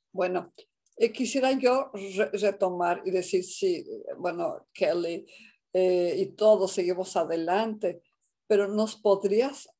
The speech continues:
hablar de los efectos emocionales, eh, doctora Gatak? Sí, muchas gracias. Quiero s-,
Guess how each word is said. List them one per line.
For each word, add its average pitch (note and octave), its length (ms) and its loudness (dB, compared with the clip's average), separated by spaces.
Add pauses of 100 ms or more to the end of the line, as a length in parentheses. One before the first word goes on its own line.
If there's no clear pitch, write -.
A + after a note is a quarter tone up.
(380)
hablar F3 500 0 (560)
de F3+ 320 0
los F3+ 360 0
efectos G#3 920 -2
emocionales, F3+ 1300 -4 (640)
eh, F#3+ 260 0
doctora F#3 580 2
Gatak? E3+ 840 -4
Sí, G#3 240 -6
muchas A3 400 -4
gracias. F#3 680 -4 (680)
Quiero A3 260 4
s-, - 200 -8